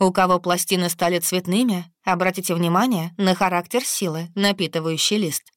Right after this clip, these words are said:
Энергия должна идти чистая, без примеси личной магии, чтобы не искажать суть знака. Передавать её в лист следует равномерным непрерывным потоком. Если пластина не засветилась вся,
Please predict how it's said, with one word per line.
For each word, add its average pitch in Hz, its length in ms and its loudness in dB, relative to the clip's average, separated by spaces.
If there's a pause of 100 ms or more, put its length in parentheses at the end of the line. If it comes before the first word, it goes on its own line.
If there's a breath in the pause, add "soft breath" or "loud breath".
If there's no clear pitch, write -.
(280)
Энергия 175 680 2
должна 175 600 2
идти 294 200 -2
чистая, 170 720 -2
без 190 260 2
примеси 185 500 2
личной 226 380 2
магии, 165 520 0 (240)
чтобы 175 480 2
не 180 180 2
искажать 170 560 0
суть 180 280 2
знака. 180 520 0 (300)
Передавать 170 640 2
её 170 220 0
в 151 60 -4
лист 180 380 -4
следует 180 600 0
равномерным 165 760 2
непрерывным 180 580 2
потоком. 170 720 -2 (480)
Если 170 400 2
пластина 185 800 0
не 202 180 4
засветилась 175 600 2
вся, 208 320 -2